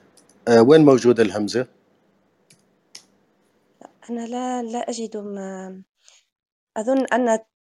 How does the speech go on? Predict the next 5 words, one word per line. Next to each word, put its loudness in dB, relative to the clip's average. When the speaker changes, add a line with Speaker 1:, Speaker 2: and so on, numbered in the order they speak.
Speaker 2:
تغطية -4
الإنترنت -6
ضعيفة -2
جدا، -2
يعني -6